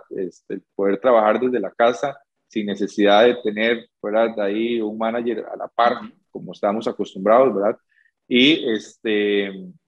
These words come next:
Speaker 1: el, la tercera que mencionaría es el, el liderazgo. Esa creo que ha destacado y destacará por un gran tiempo.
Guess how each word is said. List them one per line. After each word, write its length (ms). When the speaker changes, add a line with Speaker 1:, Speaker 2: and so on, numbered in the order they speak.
Speaker 1:
el, 380
la 140
tercera 380
que 80
mencionaría 640
es 340
el, 360
el 120
liderazgo. 480
Esa 320
creo 220
que 580
ha 140
destacado 560
y 160
destacará 840
por 140
un 260
gran 280
tiempo. 260